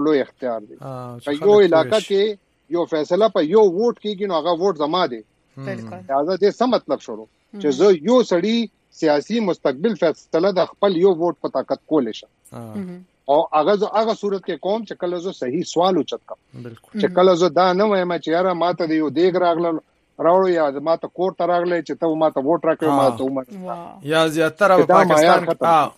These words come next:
Speaker 2: یا زیاتره خو دا دی چې یاره د پلانکۍ پارټۍ والا خلک ګوره مړي ژوندي کړي، ډېر زیات تکړه دي، زما نیا
Speaker 1: بالکل.
Speaker 2: مړه وه او په درېیمه ورځ هم
Speaker 1: دا، دا
Speaker 2: راغله.
Speaker 1: نه ده پکار.
Speaker 2: او په، او نو بس، دا
Speaker 1: دا
Speaker 2: معیار
Speaker 1: بالکل
Speaker 2: نه دی
Speaker 1: نه ده
Speaker 2: پکار.
Speaker 1: پکار.
Speaker 2: بالکل.
Speaker 3: بالکل.
Speaker 1: دې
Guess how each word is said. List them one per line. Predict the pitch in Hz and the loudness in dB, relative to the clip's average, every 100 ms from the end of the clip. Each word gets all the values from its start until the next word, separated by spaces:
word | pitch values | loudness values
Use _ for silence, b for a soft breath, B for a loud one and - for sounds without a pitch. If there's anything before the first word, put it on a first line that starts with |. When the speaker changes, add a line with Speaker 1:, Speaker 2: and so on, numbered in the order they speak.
| _ - | _ -2
Speaker 2:
یا | 160 180 | 2 2
زیاتره | 170 170 190 202 | 4 2 4 4
خو | 220 180 | 4 4
دا | 190 185 | 4 4
دی | 180 | 2
چې | - | 0
یاره | 190 185 | 0 0
د | 170 | 0
پلانکۍ | 170 156 185 170 | -4 -4 -4 -2
پارټۍ | 165 156 175 | 0 0 2
والا | 165 156 | 4 2
خلک | 143 175 165 | 2 0 0
ګوره | 151 180 165 | 0 0 2
مړي | 175 170 | 0 -2
ژوندي | 165 165 170 | -4 -4 -4
کړي، | 165 | -4
ډېر | 175 | -4
زیات | 165 175 - | -2 -2 -2
تکړه | 151 180 175 | -4 -2 -2
دي، | 165 | -2
زما | 156 165 | -2 -4
نیا | 170 170 | 0 2
Speaker 1:
بالکل. | 208 170 | 4 6
Speaker 2:
مړه | |
وه | 180 | 6
او | 175 | 6
په | 175 156 | 4 0
درېیمه | 160 180 170 165 | 0 0 2 2
ورځ | 170 | 2
هم | 165 | 2
Speaker 1:
دا، | 160 | 4
دا | 165 | 4
Speaker 2:
راغله. | 160 160 175 | 6 6 4
Speaker 1:
نه | 170 | 4
ده | 143 | 0
پکار. | - 120 113 - - | -2 -6 -10 -12 -2
Speaker 2:
او | 147 | -2
په، | 147 160 156 156 151 151 151 | 0 0 0 0 2 4 2
او | 127 | 0
نو | 127 135 | -4 -4
بس، | 139 135 - - | -4 -4 -8 -10
دا | 131 123 120 - _ _ - 135 143 170 | -10 -10 -12 -18 _ _ -16 0 6 8
Speaker 1:
دا | |
Speaker 2:
معیار | 160 156 156 | 8 6 4
Speaker 1:
بالکل | 139 | 4
Speaker 2:
نه | |
دی | 123 | -2
Speaker 1:
نه | 107 | -4
ده | 135 | -6
Speaker 2:
پکار. | 117 | -8
Speaker 1:
پکار. | - 120 | -16 -16
Speaker 2:
بالکل. | 120 110 _ | -16 -18 _
Speaker 3:
بالکل. | 101 - | -14 -6
Speaker 1:
دې | - | 0